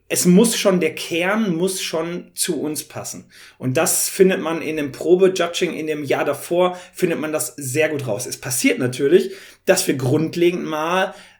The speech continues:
ähm, wenn einer auf eins ist, der andere den auf drei oder vier mal gesehen hat. Auch das passiert, aber es darf nicht sein,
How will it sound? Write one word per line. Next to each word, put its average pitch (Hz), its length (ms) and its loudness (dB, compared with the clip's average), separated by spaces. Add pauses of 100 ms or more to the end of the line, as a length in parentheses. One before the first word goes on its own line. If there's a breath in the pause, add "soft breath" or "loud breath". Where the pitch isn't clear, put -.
ähm, 151 380 2
wenn 147 140 2
einer 160 280 2
auf 120 200 0
eins 131 380 0
ist, 196 440 6
der 165 160 0
andere 160 260 -2
den 156 200 -2
auf 156 200 -4
drei 156 280 2
oder 156 100 2
vier - 280 2
mal 139 120 2
gesehen 117 300 -4
hat. - 80 -8
Auch 131 180 0
das - 300 -2
passiert, 190 320 2
aber 123 160 -4
es 123 80 -6
darf - 220 -6
nicht 180 200 0
sein, 208 380 2